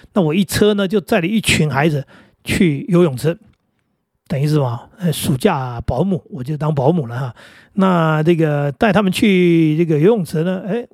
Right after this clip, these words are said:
我泡水，我在那边，他们的小孩在那边玩水，他们玩他们的。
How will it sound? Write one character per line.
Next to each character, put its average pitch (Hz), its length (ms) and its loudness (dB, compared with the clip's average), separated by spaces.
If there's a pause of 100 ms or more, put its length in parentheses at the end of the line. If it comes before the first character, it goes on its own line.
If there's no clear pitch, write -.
(460)
我 143 180 2
泡 196 160 2
水， 131 300 -4
我 165 120 -10
在 175 120 0
那 185 40 0
边， 196 200 0 (260)
他 - 180 2
们 190 120 0
的 202 100 0
小 185 160 -2
孩 151 180 -6
在 202 140 0
那 208 80 0
边 214 100 2
玩 185 220 4
水， 170 180 -8 (400)
他 - 80 -6
们 202 140 4
玩 160 180 0
他 165 140 2
们 151 140 -2
的。 127 100 -10